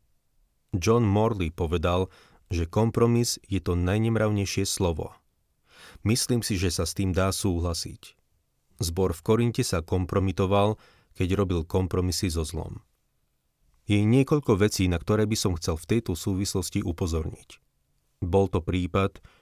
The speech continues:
ku ktorému sa priznávali a nebolo potrebné ho dokazovať. Nešlo o klebety alebo nepodložené reči. Pavol by to nevytiahol, keby to boli len klebety. Takisto si všimnime, že to nebol prípad nejakého sporného hriechu.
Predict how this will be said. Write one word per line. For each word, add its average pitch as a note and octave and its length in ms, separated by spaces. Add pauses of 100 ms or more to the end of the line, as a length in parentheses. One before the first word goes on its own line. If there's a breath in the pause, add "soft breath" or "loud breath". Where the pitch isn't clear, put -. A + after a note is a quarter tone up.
(180 soft breath)
ku G#2 160
ktorému A#2 400
sa F2+ 160
priznávali F#2+ 880 (320 loud breath)
a F#2 80
nebolo A2+ 400
potrebné G2 560
ho F2+ 80
dokazovať. E2 800 (720)
Nešlo G#2+ 400
o F#2 160
klebety F2+ 480
alebo E2+ 320
nepodložené F2 720
reči. - 400 (800 loud breath)
Pavol A2 320
by A#2 160
to B2 80
nevytiahol, A2 640
keby E2+ 240
to F#2 80
boli E2+ 240
len E2 240
klebety. E2 480 (1120)
Takisto G2 400
si A2+ 160
všimnime, F#2 560 (160 soft breath)
že F2+ 160
to F2+ 80
nebol G2+ 400
prípad G#2 480
nejakého G2+ 480
sporného F#2 720
hriechu. E2+ 560